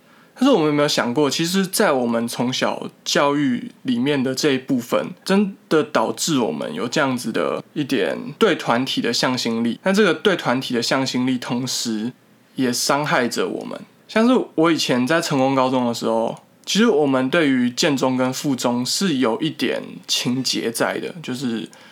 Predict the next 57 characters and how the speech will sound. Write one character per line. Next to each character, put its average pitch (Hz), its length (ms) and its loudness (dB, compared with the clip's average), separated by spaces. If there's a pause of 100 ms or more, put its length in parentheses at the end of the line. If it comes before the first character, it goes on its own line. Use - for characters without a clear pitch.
(180)
因 - 80 -2
为 - 20 4
它 175 120 4
不 175 100 0
属 123 220 -2
于 120 60 0
我 110 40 0
们 113 140 0
的 120 60 0
团 117 240 -2
体 - 160 -6
之 110 200 -2
类 80 140 0
的。 - 160 -6 (340)
然 143 120 2
后 208 60 4
同 196 180 2
时 170 120 2
我 156 40 4
们 135 140 2
也 123 80 2
觉 131 140 2
得 127 100 4
我 120 140 2
们 120 160 0
作 170 160 2
为 123 120 2
一 120 40 -2
个 127 80 0
明 120 180 0
星 131 160 -2
高 123 180 0
中， 127 220 0
我 117 80 0
们 113 220 -4
要 147 280 0 (220)
有 120 180 0
自 180 160 -2
己 156 120 2
的 117 100 4
坚 143 300 0
持， - 260 -2
我 95 60 -4
们 117 120 -6
跟 143 120 2
他 - 20 4
们 143 160 0
是 135 80 -2
不 139 240 0
一 117 60 0
样， 127 100 4
我 123 60 0
们 120 140 0
高 151 200 2
人 123 160 0
一 127 80 2
等， - 180 -2